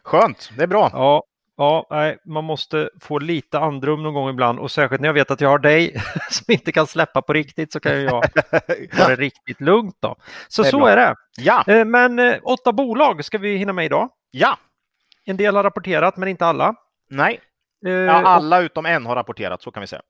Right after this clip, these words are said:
Speaker 1: Mm.
Speaker 2: Ja, det är
Speaker 1: Mm.
Speaker 2: så illa, ja.
Speaker 1: Ja.
Speaker 2: Eh, eller så bra,
Speaker 1: <laughs>
Speaker 2: kanske
Speaker 1: Så
Speaker 2: folk
Speaker 1: bra, ja.
Speaker 2: tycker.
Speaker 1: Ja.
Speaker 2: Ja, jag tänkte att de annars satt och hoppades på att få
Speaker 1: Mm.
Speaker 2: app-, liksom, för-,
Speaker 1: Mm.
Speaker 2: förhandsinfo här.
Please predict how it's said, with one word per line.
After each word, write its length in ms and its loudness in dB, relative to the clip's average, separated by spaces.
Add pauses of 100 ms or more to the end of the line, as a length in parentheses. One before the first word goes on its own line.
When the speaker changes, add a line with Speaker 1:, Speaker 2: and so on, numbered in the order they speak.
(100)
Speaker 1:
Mm. 120 -20 (220)
Speaker 2:
Ja, 380 0
det 60 0
är 40 4
Speaker 1:
Mm. 80 2
Speaker 2:
så 220 -4
illa, 180 -2
ja. 140 -6 (240)
Speaker 1:
Ja. 100 -6 (180)
Speaker 2:
Eh, 560 -10 (200)
eller 160 -4
så 140 -6
bra, 340 -4 (100)
Speaker 1:
<laughs> 120 -20
Speaker 2:
kanske 160 -4
Speaker 1:
Så 40 -10
Speaker 2:
folk 120 0
Speaker 1:
bra, 100 2
ja. 60 -2
Speaker 2:
tycker. 180 -10 (160)
Speaker 1:
Ja. 80 -6 (100)
Speaker 2:
Ja, 60 4
jag 100 2
tänkte 240 0
att 80 -2
de 120 -6
annars 220 -2
satt 200 -6
och 220 -8
hoppades 440 -6
på 100 -6
att 60 -8
få 240 -2 (420)
Speaker 1:
Mm. 180 -12
Speaker 2:
app-, 360 -4
liksom, 360 -8 (120)
för-, 220 2
Speaker 1:
Mm. 160 -8
Speaker 2:
förhandsinfo 680 -4
här. 140 -6